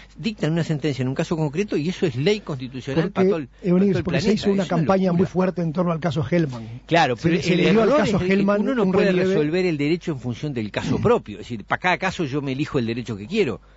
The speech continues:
Speaker 1: Es decir, eh, este, como en caso Hellman me sirve la, el fallo internacional, este, eh, esto, eh, soy súbdito de la, de la Corte Interamericana de Justicia y en otro caso, este, me, me vuelvo nacionalista y quiero respetar la Constitución. Me parece que acá hay un problema político y es grave, es decir,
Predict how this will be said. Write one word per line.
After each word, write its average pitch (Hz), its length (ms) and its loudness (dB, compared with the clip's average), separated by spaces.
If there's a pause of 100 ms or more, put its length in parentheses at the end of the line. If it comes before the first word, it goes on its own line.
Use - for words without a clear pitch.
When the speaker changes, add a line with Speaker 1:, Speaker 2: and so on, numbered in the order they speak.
(140)
Speaker 1:
Es - 100 -18
decir, 104 140 -8
eh, 107 360 -12
este, 104 200 -12
como 127 200 0
en 123 120 -2
caso 147 280 -2
Hellman 160 300 0
me 120 80 0
sirve 160 320 0
la, 117 160 -2
el 117 140 -8
fallo 131 240 0
internacional, 127 720 0
este, 120 300 -6
eh, 117 240 -10
esto, 135 220 -2
eh, 107 400 -8
soy 123 480 0 (220)
súbdito 143 560 0
de 113 100 2
la, 110 180 2
de 110 120 -6
la 107 100 -4
Corte 120 320 -4
Interamericana 110 720 -2
de 107 60 -4
Justicia 208 560 -4 (220)
y 127 160 0
en 139 80 0
otro 147 200 -2
caso, 151 380 -2
este, 113 180 -6
me, 104 200 -8
me 107 200 -6
vuelvo 131 320 0
nacionalista 120 720 -2
y 107 140 -2
quiero 113 400 -2 (260)
respetar 107 340 -4
la 110 100 -2
Constitución. 98 520 -4 (160)
Me 165 60 -8
parece 214 180 0
que 285 80 -2
acá - 140 -2
hay 220 80 0
un 180 60 -2
problema 170 280 0
político 175 460 -2
y 120 140 -8
es 110 40 -12
grave, 127 360 0
es 95 40 -8
decir, 107 160 -12